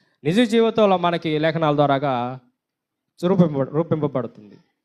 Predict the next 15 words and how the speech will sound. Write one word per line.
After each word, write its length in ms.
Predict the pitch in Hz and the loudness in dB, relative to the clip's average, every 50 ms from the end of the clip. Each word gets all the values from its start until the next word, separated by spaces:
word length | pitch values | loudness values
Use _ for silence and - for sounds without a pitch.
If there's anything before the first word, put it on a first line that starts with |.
| _ _ _ _ _ _ _ _ _ _ - | _ _ _ _ _ _ _ _ _ _ 0
కానీ 580 | 190 226 247 233 202 190 196 202 202 202 208 _ _ _ _ _ _ _ _ _ _ _ _ _ _ _ _ - | 0 2 2 2 0 0 -2 -4 -6 -8 -12 _ _ _ _ _ _ _ _ _ _ _ _ _ _ _ _ -2
మనం 240 | 165 208 247 247 233 220 214 214 214 220 214 196 | -2 2 2 4 4 4 2 2 0 -2 -4 -8
చదువుకొని 1160 | - - _ - - 190 196 196 254 262 254 262 254 254 247 254 254 247 247 247 247 247 - - _ _ _ _ _ _ _ _ _ _ _ _ - | -12 -18 _ -4 -2 0 0 0 0 0 2 2 2 2 2 0 0 0 0 -2 -4 -6 -12 -20 _ _ _ _ _ _ _ _ _ _ _ _ -2
కొద్ది 200 | 185 196 190 247 | -2 0 0 4
గొప్ప 280 | 226 247 240 233 240 | 4 4 4 4 0
జ్ఞానం 400 | 233 202 196 202 202 214 226 226 | -2 -2 0 0 0 0 0 0
తెలుసుకొని 920 | 214 220 220 226 220 - - 233 226 214 208 208 202 202 196 196 202 233 226 _ _ _ _ _ _ _ _ - - | 2 2 2 2 0 -2 0 0 0 0 0 -2 -2 -2 -4 -6 -8 -10 -16 _ _ _ _ _ _ _ _ -8 -4
ఈనాడు 800 | 202 220 220 214 214 226 240 240 233 226 208 202 202 208 208 196 | -2 0 2 4 4 2 2 2 2 0 0 0 -2 -2 -4 -2
దేవుణ్ణి, 520 | 160 175 214 233 240 247 247 240 240 240 | 0 2 2 2 2 0 0 -2 -2 0
దేవునిగా 840 | 190 180 214 233 240 247 247 247 240 240 233 233 233 226 226 - 254 - _ _ _ _ _ | 2 4 4 4 4 2 0 0 2 2 2 2 2 0 -2 -6 -10 -18 _ _ _ _ _
బోధించడానికి, 1160 | 151 185 226 233 247 240 214 220 220 226 220 220 220 214 226 214 190 180 175 180 185 190 190 - _ _ _ _ _ _ _ _ _ _ - | 0 0 2 2 0 -2 -2 0 2 2 2 2 0 -2 -2 -2 0 0 -2 -4 -6 -8 -12 -16 _ _ _ _ _ _ _ _ _ _ -4
మనం 460 | 175 196 214 208 190 190 185 190 180 | -2 0 2 2 2 2 0 0 0
బోధించడానికి 760 | 175 185 214 220 233 226 214 - 233 220 220 214 208 226 208 | 0 0 0 0 -2 -4 -4 -2 -2 0 -2 -2 -4 -4 -4
మనకేందంట 600 | 190 190 190 202 185 185 202 214 226 220 214 202 214 | -4 -4 -4 -4 -4 -4 -4 -4 -2 -4 -4 0 0
అంత 720 | 202 196 196 185 180 175 - 185 180 180 180 180 - | 0 0 0 -2 -4 -4 -2 -2 0 0 0 -2 -4